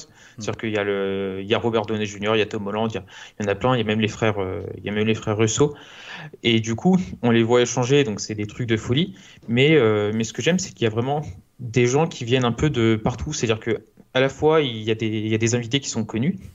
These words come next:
il y a des invités qui sont, qui viennent du cinéma, il y a des réalisateurs, il y a notamment Robert Rodriguez ou Seth Rogen, et cetera. Mais il y a aussi des invités qui sont beaucoup moins connus,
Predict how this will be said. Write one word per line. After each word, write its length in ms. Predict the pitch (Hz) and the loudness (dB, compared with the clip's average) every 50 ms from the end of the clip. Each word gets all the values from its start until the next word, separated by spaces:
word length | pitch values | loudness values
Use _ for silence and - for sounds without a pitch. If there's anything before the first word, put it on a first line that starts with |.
| _ - | _ -4
il 80 | 120 | -2
y 20 | 117 | 0
a 40 | 110 | 0
des 180 | 113 110 110 | 0 0 0
invités 280 | 113 113 107 - 131 120 | -2 -2 -2 -2 -4 -4
qui 60 | 123 | -4
sont, 180 | - - 110 98 - - - - - - _ | -4 -6 -6 -6 -6 -10 -18 -18 -20 -14 _
qui 120 | - 120 | 0 2
viennent 140 | 107 107 110 | 2 4 2
du 100 | 110 104 | 0 0
cinéma, 500 | 104 - - - 113 110 110 110 123 135 | -2 -2 0 2 2 2 4 2 2 2
il 40 | 131 | 2
y 40 | 117 | 0
a 20 | |
des 80 | 107 107 | 0 0
réalisateurs, 440 | 104 104 101 101 95 101 117 127 | 0 0 0 0 0 2 2 2
il 40 | 131 | 2
y 20 | 113 | 0
a 40 | |
notamment 260 | 110 104 104 104 104 101 | -2 -2 -2 -2 0 0
Robert 220 | 104 101 113 104 | 0 0 2 2
Rodriguez 460 | 110 107 - 110 104 107 110 123 120 110 | 0 0 0 0 2 4 4 2 2 -2
ou 160 | 104 98 98 | -6 -8 -6
Seth 180 | 95 - 113 - | -6 -6 -6 -4
Rogen, 260 | - 110 107 117 117 | -2 0 2 2 2
et 60 | 110 | 0
cetera. 400 | 107 - - - 101 95 139 185 - - - - - - - - - - | -2 -4 -6 -4 -4 -2 -4 -4 -6 -12 -20 -20 -20 -20 -20 -20 -10 -4
Mais 100 | - 120 | 0 2
il 40 | 113 | 4
y 40 | 120 | 4
a 20 | 123 | 4
aussi 280 | 123 - - - 196 190 | 4 2 0 -2 -2 0
des 260 | - 135 123 117 113 | 0 -2 0 0 0
invités 360 | 123 120 117 113 117 - 180 | 0 -2 -2 -4 -2 -2 -4
qui 140 | 185 - 127 | -2 -4 -6
sont 280 | - - - 113 110 | -6 -4 -2 -2 -2
beaucoup 400 | 110 110 110 139 156 - - - | -2 0 0 0 -2 -2 -2 0
moins 160 | 135 139 135 135 | 2 2 2 2
connus, 400 | - 139 135 143 160 175 - | 2 2 2 4 2 0 -2